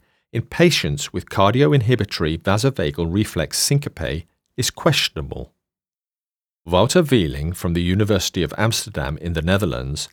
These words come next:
and David Jardine from the University of Otago in Christchurch, New Zealand, comment on the contribution also published in this issue entitled Cardiac Pacing in Severe Recurrent Reflex Syncope and Tilt-Induced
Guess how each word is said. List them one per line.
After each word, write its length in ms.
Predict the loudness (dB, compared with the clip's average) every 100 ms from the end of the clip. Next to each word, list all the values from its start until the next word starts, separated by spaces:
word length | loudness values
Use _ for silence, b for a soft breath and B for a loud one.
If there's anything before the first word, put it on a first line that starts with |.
| _ _
and 160 | -14 0
David 340 | 4 4 4
Jardine 680 | 2 0 0 0 0 0 -6 -10 _ _ _
from 120 | 2
the 60 | 6
University 520 | 8 8 6 6 0
of 140 | 0
Otago 560 | -2 0 2 2 0 -2 -4
in 140 | -6
Christchurch, 680 | 2 2 4 0 -4 -4 -4
New 160 | -2
Zealand, 540 | 2 2 2 -6 -10 -12 _ _ _ _
comment 360 | 2 2 2 0
on 100 | -2
the 60 | -2
contribution 640 | -2 -2 -2 -2 -2 -2
also 320 | -2 -2 0 -2
published 440 | 2 2 2 0
in 100 | 0
this 180 | 0 2
issue 340 | 2 2 -4 -6
entitled 720 | -8 -2 0 0 -2 -6 -8 _ _ _ _ _ _ _ _ _ _
Cardiac 500 | 2 4 4 0 -4
Pacing 520 | -4 -2 -2 -6 -8 -10 b -8
in 80 |
Severe 420 | -2 -2 4 4 6
Recurrent 580 | 2 0 0 0 -2 -2
Reflex 520 | 0 0 -2 -4 0
Syncope 600 | 0 0 -2 -6 -6 -8 _ _ _
and 180 | -4 -2
Tilt-Induced 760 | 0 0 0 -4 -4 -4 -6